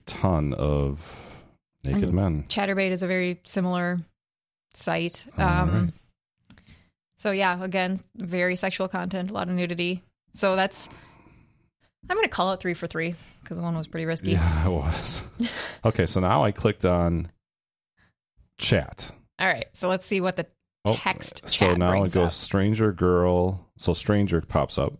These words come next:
Speaker 1: 'cause I'm s-, chatting with a stranger. Girl nineteen.
Speaker 2: Okay, so she's telling you that she's a girl and she's nineteen years old.
Speaker 1: So we're gonna say boy eighteen. She wants me to go to amigo dash sexting, sexting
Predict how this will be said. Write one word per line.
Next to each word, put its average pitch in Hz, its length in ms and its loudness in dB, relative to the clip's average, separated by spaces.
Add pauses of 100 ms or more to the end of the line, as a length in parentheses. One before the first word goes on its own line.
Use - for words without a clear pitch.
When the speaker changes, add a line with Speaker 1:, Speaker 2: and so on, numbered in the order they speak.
(220)
Speaker 1:
'cause 73 120 0
I'm 73 80 2
s-, - 180 -4
chatting 80 360 0
with 82 100 2
a 87 40 0
stranger. 71 400 0 (580)
Girl 101 260 4
nineteen. 80 680 0 (640)
Speaker 2:
Okay, 180 220 -6
so 180 140 -8
she's 190 200 -6
telling 175 240 0
you 165 100 -2
that 156 80 -4
she's 165 220 -2
a 170 40 -4
girl 165 220 0
and 160 80 -4
she's - 140 -10
nineteen 156 320 -6
years - 180 -8
old. - 180 -14 (100)
Speaker 1:
So - 200 -6
we're 85 100 0
gonna 85 120 0
say 80 380 -2
boy 85 500 0
eighteen. - 560 -6 (1000)
She - 180 -4
wants 95 260 -2
me 95 100 0
to 87 60 0
go 87 200 2
to 82 300 -2
amigo 95 460 0
dash 85 300 0
sexting, 87 640 -2
sexting - 600 -4